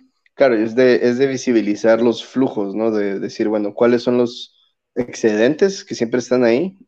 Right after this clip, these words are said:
¿Cuáles son los, eh, eh, ese, ese extra que no, que no, digamos, no, no, no, no se, no se usa o, o se va, se va a ir a echar a perder? Y cómo darle una vía, ¿no? Cómo darle una forma de circular.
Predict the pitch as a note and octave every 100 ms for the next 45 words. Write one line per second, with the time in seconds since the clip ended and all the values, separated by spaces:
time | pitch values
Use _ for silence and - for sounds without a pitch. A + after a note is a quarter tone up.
0 | _ - A#2 A2+ A#2 A#2 A#2 A2+ G#2+ -
1 | - G#2 G#2 G#2 - _ _ _ _ _
2 | G#2+ G2+ G2+ G2 - A2 B2+ - - A2+
3 | B2 A#2 A#2+ - A#2 G#2 - _ - G#2
4 | G#2 A2 A2+ A2+ A2 G#2+ G#2+ G#2+ B2+ _
5 | _ _ _ _ _ _ G#2+ G#2 A2 A#2
6 | A2+ A2 G#2+ G#2+ G#2 G#2 - _ _ _
7 | _ _ _ _ _ A2+ G#2+ A2+ A2 A2
8 | A2 G2+ A#2 G#2+ A#2+ - - A#2+ A2+ A#2+
9 | A2 G#2+ G#2+ A2+ A#2 _ _ _ _ _
10 | _ A#2 A#2 A2+ C3 D#3 - _ C#3 B2+
11 | A#2 - B2 A#2 A2 A#2 - G#2+ A2+ A#2
12 | - - B2 A#2+ G#2 A2 F3+ - _ _
13 | _ _ - - C3 C3+ C#3 C3+ A#2 A#2+
14 | G#2 F#2 G#2+ - A2 A#2 A#2 A#2 A#2+ A#2
15 | - A#2 A#2+ G#2+ - - - G#2